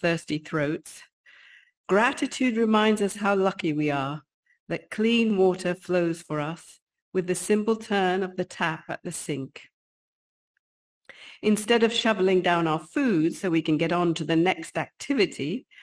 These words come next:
or eating so distractedly that we barely taste it, that moment of saying grace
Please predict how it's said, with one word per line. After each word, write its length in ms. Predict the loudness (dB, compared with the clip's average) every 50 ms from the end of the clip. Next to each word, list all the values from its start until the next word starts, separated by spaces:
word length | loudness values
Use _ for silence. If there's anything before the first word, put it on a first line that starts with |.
| -20 -20 -20 -20 -20 _ _
or 200 | 0 4 4 4
eating 480 | 4 4 2 2 2 2 2 2 2 0
so 380 | -2 0 2 4 4 4 4
distractedly 840 | 4 2 0 -2 -2 -2 0 0 0 -2 -6 -12 -10 -6 -4 -4 -4 -2
that 160 | -4 -2 -2
we 100 | -2 -4
barely 680 | -2 -2 -2 0 0 2 2 2 0 0 -2 -4 -6
taste 520 | -6 -4 -4 -4 -4 -4 -8 -12 -12 -10
it, 300 | -10 -10 -10 -14 -20 -20 -20 _ _ _ _ _ _ _ _ _ _ _ _ 0
that 280 | 0 2 2 0 0
moment 600 | 0 2 2 2 2 2 0 -2 -2 -4 -6 -8
of 100 | -8 -8
saying 440 | -6 -2 0 2 4 4 4 4 2
grace 680 | 2 0 0 0 0 -2 -4 -8 -12 -16 -18 -20 -20